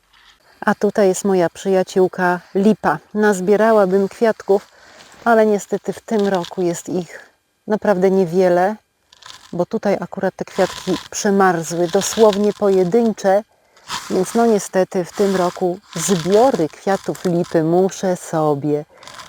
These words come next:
odpuścić. Tutaj jest taki teren, gdzie są przeciągi, przewiewy, więc ta biedna lipka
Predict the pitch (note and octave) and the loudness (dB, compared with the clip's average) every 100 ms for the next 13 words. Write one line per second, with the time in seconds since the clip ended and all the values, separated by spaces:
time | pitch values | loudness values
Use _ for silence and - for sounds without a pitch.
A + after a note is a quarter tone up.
0 | - _ - - - D#3+ - - - - | -20 _ -2 -2 -2 -4 -4 -14 -16 -18
1 | _ _ _ _ _ A3+ G#3+ F#3+ F#3+ - | _ _ _ _ _ -4 2 2 2 -2
2 | F#3+ F#3 - G#3+ G3+ E3+ E3 D3+ F#3+ F3 | -8 -8 0 2 4 2 -2 -2 0 0
3 | D#3+ - - - G3+ - F#3 - G3+ F3 | -6 -18 -10 -4 -2 -2 -4 2 2 2
4 | D#3+ F#3 A3 - F3+ E3 F3 D3 E3+ G#3 | 0 -2 -2 -4 -2 2 2 2 0 -2
5 | - - - - - - F#3 F3 F3+ - | -6 -20 -20 -20 -20 -6 0 0 0 -6
6 | - _ _ _ _ _ _ - A3+ F#3+ | -18 _ _ _ _ _ _ -4 -2 2
7 | F#3+ F3 F3+ F3 E3 - - F3+ | 2 2 0 0 -2 -6 -4 -2